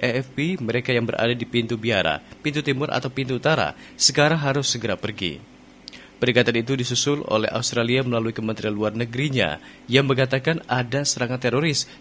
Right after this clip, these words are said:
yang sedang berlangsung dan sangat tinggi. Tak hanya Amerika Serikat dan Australia,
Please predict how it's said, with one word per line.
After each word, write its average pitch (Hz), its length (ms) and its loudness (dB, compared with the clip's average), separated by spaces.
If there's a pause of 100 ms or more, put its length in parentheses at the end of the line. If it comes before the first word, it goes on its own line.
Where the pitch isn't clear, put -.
yang 107 100 2
sedang 107 300 0
berlangsung 123 480 0
dan 101 160 -2
sangat 92 400 0
tinggi. 92 320 -2 (1400)
Tak 98 160 2
hanya 104 320 2
Amerika 107 240 -4
Serikat 113 320 -2
dan 113 160 -2
Australia, 107 640 0